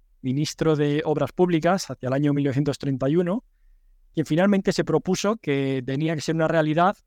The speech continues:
el conectar las distintas estaciones de la red ferroviaria madrileña. Para esto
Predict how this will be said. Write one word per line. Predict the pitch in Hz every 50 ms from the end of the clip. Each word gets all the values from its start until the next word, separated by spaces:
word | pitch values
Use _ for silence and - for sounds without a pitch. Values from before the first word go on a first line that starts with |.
| _ -
el | 156 139
conectar | - 160 147 143 - - - 170 170 156 135 127
las | 131 131 127
distintas | 127 120 - - 151 - 151 - 160
estaciones | 147 - 160 - - 175 175 185 185 208 226 -
de | - 147
la | 135 135
red | 135 143 151 156
ferroviaria | - 170 160 - 156 147 156 156 156 170 180
madrileña. | 175 151 123 127 113 120 123 120 - - _ _ _ _ - _ _ _ - _ - _ _ _ _ _ _ _ _ _ _ - _ _ _ _ _ _ _ _ - _ _ _ -
Para | 143 131 135 156
esto | 185 170 - - - 196 226 -